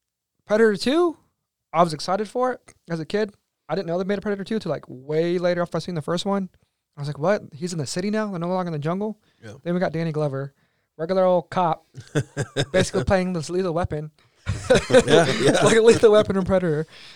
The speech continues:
Speaker 1: Um, it was okay. I expected way more in the second one. It was okay. It wasn't the best one. Fast forward, way years later, we get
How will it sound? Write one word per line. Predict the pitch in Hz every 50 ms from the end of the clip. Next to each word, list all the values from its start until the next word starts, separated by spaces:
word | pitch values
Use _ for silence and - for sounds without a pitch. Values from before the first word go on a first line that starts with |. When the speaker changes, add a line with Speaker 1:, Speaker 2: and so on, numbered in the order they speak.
| - _ _ _ _ -
Speaker 1:
Um, | 170 156 151 147 139 139 131 127 127 _ _ _ _ _ _ _ _ _ _ _ _ _ _ _ _ _ _ _ _ _ _ _ _ -
it | - 403
was | 403 392 349
okay. | 330 294 - 247 269 339 339 294 _ _ _ _ _ _ _ _ _ _ _ _ -
I | 202
expected | 226 - - - 262 220 240
way | 208 196 214 214
more | 196 175 196 226 233
in | 220
the | 196
second | - - 196 185 - 202
one. | 202 208 214 208 190
It | 180
was | 180 196 185
okay. | 151 143 - 135 131 131 135 _ _ _ _ _ -
It | 139
wasn't | 143 151 143 139 - - _ _ -
the | 139
best | 131 131 127 127 - -
one. | 131 120 123 131 131 _ _ - - - - - - _ _ _ _ _ _ _ - - - - - - - - _ _ _ _ _ _ _ _ _ _ _ _ _ _ _ _ _ _ _ _ _ _ _ _ _
Fast | - 180 190 180 -
forward, | - 175 185 202 196 175 160 151 165 165 _ _ _ _ _ _ _ _ _ _ _ _ _ _ _ _ _ _
way | - 139 156 170 175
years | 180 175 160 151 147
later, | 151 156 170 160 147 139 147 156 - _ _ _ _ _ _ _ _ _ _ _ _ _ _ _ _ _ _ _
we | - 147 151
get | 143 151 143